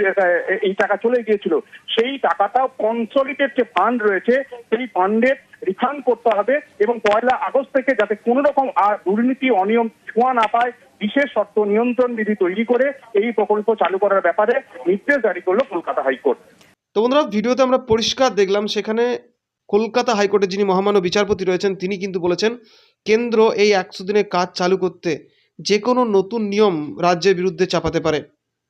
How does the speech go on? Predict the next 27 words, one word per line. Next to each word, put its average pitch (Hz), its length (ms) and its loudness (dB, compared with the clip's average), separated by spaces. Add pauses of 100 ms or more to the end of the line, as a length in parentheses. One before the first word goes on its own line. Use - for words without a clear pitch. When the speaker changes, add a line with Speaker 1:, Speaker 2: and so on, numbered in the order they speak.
(100)
Speaker 2:
তার 180 120 0
কারণ, 202 320 0
একশো 208 280 -8
দিনের 220 200 0
প্রকল্পে 208 360 -4
বহু 185 240 -4
দুর্নীতি 220 400 -8
হয়েছে, 220 280 0 (360)
সেই 208 180 2
দুর্নীতি 220 420 -4
ঢাকার 190 320 -4
জন্যে 185 400 0
একটি 175 260 -8
প্রকল্পকে 180 480 -4
বন্ধ 165 240 -2
করে 170 180 0
রাখা 156 220 -2
যায় 160 120 0
না। 156 160 -4 (420)
তার 196 180 0
জন্যে 220 260 2
কেন্দ্র 214 380 0
নানা 208 280 2
রকম 202 300 -2 (540)
নিয়ম 202 360 -2
নীতি 196 360 -4
প্রকল্প 214 640 0